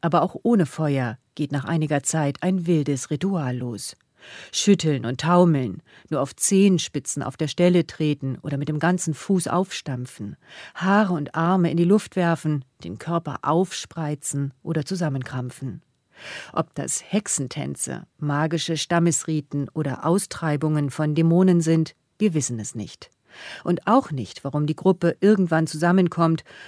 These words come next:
und mit all dem Verknäulen, Verknoten, aneinander schmiegen und einander erzittern lassen,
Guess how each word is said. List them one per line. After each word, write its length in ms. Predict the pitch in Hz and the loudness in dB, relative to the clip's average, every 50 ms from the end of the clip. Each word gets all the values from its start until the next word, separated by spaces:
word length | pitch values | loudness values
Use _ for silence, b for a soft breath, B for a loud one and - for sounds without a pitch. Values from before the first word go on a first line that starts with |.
| B | B
und 160 | B - 180 175 | B 0 2 4
mit 220 | 180 170 - - | 2 2 0 -2
all 240 | 175 175 180 190 190 | 0 2 4 4 4
dem 180 | 175 165 151 | 4 2 0
Verknäulen, 1000 | 143 - - - 143 - - - - 160 160 160 175 185 190 175 147 135 127 - 151 | 0 -4 -8 -10 -10 -10 -10 -4 -2 0 4 6 6 6 6 6 4 2 -2 -4 -8
Verknoten, 960 | - - 151 135 - - - 165 165 170 190 202 196 - 139 143 131 - - _ - | -10 -12 -12 -10 -10 -4 0 2 4 6 6 4 4 2 -2 -4 -4 -4 -8 _ -6
aneinander 560 | 156 151 156 147 147 160 175 185 185 170 147 | -4 -2 -2 0 2 2 4 4 4 2 2
schmiegen 640 | - - - 170 165 170 180 190 175 165 151 135 - | 0 -4 -2 -2 0 2 2 2 0 0 -2 -2 -4
und 320 | - 143 143 127 - - | -4 -6 -6 -6 -8 -8
einander 540 | - 147 143 143 139 151 165 180 175 156 - | -6 -4 -4 -2 0 2 2 2 2 2 0
erzittern 480 | - - - - 202 - - 180 160 | -4 -6 -2 -4 -2 0 0 0 0
lassen, 420 | 160 160 160 151 - 170 160 151 | 2 0 0 0 0 0 -2 -2